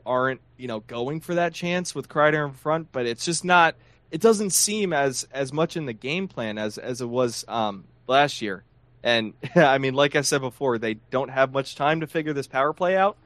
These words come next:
Um, they just had their break, so, you know, you would have liked to see a little more improvement on the power play considering they had that break before the Montreal game,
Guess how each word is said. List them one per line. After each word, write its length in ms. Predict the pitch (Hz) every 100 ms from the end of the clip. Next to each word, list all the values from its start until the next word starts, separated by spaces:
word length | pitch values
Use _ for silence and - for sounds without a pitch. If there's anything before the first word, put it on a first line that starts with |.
| _ _ _
Um, 300 | 123 120 113 -
they 140 | 147 127
just 200 | 139 -
had 200 | 151 143
their 120 | 139
break, 600 | 113 120 131 190 - - -
so, 420 | - 127 120 110 _ _ _ _ _ _ _ _ _ -
you 100 | 147
know, 240 | 139 127 135
you 200 | 139 147
would 140 | 170
have 120 | 165
liked 320 | 175 233 240
to 100 | 214
see 500 | 185 - 233 226 208
a 100 | 160
little 240 | 170 180 180
more 200 | 185 180
improvement 460 | 165 185 185 175
on 100 | 170
the 60 | 151
power 300 | - 156 156
play 200 | - 131
considering 560 | 131 123 - 135 135 131
they 140 | 120
had 200 | 127 120
that 200 | 123 110
break 240 | 127 117 117
before 280 | 120 127
the 60 | 117
Montreal 500 | 113 113 - 107 110
game, 380 | 120 139 143